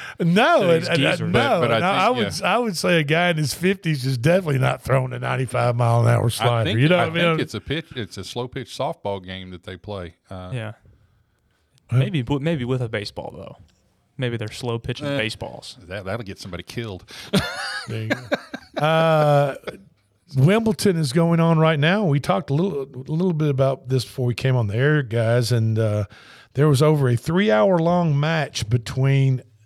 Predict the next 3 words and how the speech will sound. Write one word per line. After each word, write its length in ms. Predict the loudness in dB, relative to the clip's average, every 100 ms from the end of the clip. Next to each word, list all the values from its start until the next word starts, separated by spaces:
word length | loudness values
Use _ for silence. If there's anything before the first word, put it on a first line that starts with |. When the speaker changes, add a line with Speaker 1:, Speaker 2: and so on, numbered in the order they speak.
| _ -8
Speaker 1:
uh, 440 | -4 -2 -4 -6 -10 _ _ _ _ -20 _ -2
Victoria 640 | -2 0 2 4 4 4
Azarenka 840 | 4 4 4 4 4 4 2 2